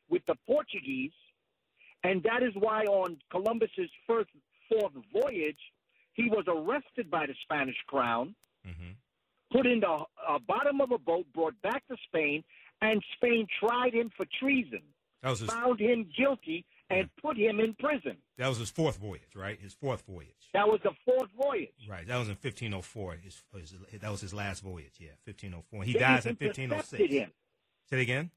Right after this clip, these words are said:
Speaker 1: They intercepted him.
Speaker 2: Yeah.
Speaker 1: They intercepted him in the waters and arrested him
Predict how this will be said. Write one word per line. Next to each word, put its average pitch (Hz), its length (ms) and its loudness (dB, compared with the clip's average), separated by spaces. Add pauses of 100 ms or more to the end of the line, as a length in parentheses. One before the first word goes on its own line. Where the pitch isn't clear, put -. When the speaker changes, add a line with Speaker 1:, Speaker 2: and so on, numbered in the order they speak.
(100)
Speaker 1:
They 214 180 2
intercepted 226 800 0
him. 110 160 -10 (100)
Speaker 2:
Yeah. 110 180 -6 (140)
Speaker 1:
They 202 160 -2
intercepted 254 720 0
him 190 180 2
in 185 120 0
the 160 80 2
waters 175 560 0 (400)
and 190 320 0
arrested 175 680 0
him 110 160 -2